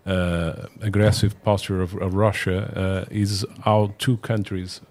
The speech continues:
that were neutral, neutral, one during two hundred years, Sweden, and the other one, uh,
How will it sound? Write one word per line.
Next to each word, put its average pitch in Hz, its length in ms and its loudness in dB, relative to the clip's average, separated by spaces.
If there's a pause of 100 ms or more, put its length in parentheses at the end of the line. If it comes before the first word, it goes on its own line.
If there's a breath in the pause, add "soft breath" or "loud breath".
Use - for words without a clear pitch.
that 98 240 -6
were 95 120 0
neutral, 107 560 2 (200)
neutral, 113 480 4 (100)
one 101 460 4 (480 loud breath)
during 107 360 2 (240)
two 113 140 0
hundred 98 280 0
years, 95 500 -2
Sweden, 90 480 -4
and 92 160 -4
the 98 120 -2
other 101 160 -2
one, 98 240 -2
uh, 90 100 -8